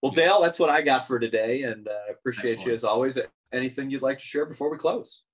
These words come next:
Speaker 2: No, I think that we've melted their brains sufficiently, Brian.
Speaker 1: Awesome.
Speaker 2: Yeah,
Speaker 1: All
Speaker 2: Rich,
Speaker 1: right.
Speaker 2: Richard Larkin said, "Great cash call." Thank you, Rick.
Speaker 1: Thanks, Rick. Appreciate you.
Speaker 2: Um, all right, everybody. Thanks for joining us. We'll see you all next week.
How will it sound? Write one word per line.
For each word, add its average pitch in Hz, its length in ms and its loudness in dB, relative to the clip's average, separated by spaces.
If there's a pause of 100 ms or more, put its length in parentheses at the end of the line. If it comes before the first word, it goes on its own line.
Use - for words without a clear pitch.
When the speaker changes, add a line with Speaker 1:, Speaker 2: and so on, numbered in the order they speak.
Speaker 2:
No, 113 360 -8
I 92 80 -6
think 127 260 -8
that 127 100 -6
we've 107 160 -6
melted 104 300 -6
their 104 120 -2
brains 123 480 -4
sufficiently, - 640 -8
Brian. 95 420 -12 (540)
Speaker 1:
Awesome. - 380 -10 (400)
Speaker 2:
Yeah, 101 240 -8
Speaker 1:
All 104 100 -4
Speaker 2:
Rich, 120 140 2
Speaker 1:
right. 131 160 -2 (160)
Speaker 2:
Richard 131 320 -2
Larkin 107 400 0
said, 98 320 -4 (140)
"Great 98 380 -12
cash - 340 -10
call." - 160 -14
Thank 101 280 -10
you, 87 200 -18 (320)
Rick. 95 260 -16
Speaker 1:
Thanks, 131 220 0
Rick. 123 220 0 (100)
Appreciate 123 320 0
you. 117 40 6
Speaker 2:
Um, 113 420 0 (220)
all 135 120 4
right, 147 100 4
everybody. 127 260 2
Thanks 156 240 0
for 156 100 -4
joining 147 340 2
us. - 440 2 (400)
We'll 104 140 -6
see - 220 -2
you 113 180 -2
all 107 120 2
next 107 280 -2
week. - 240 -8